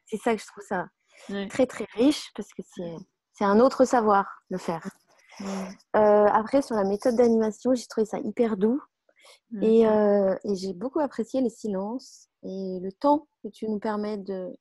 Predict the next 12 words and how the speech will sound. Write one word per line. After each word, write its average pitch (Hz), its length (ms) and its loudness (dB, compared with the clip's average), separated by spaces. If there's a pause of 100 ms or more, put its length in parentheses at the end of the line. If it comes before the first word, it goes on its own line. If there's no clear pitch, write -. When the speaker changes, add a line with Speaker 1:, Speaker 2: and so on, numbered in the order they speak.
Speaker 1:
enfin, 185 160 -12
que 208 120 -4
tout 269 200 -4
le 269 80 8
monde, 285 300 4 (520)
on 226 320 2
dirait 247 220 2
que 277 60 -4
vous 220 80 -4
maîtrisez 208 460 -2
le, 190 440 -2 (540)
le, 175 600 -10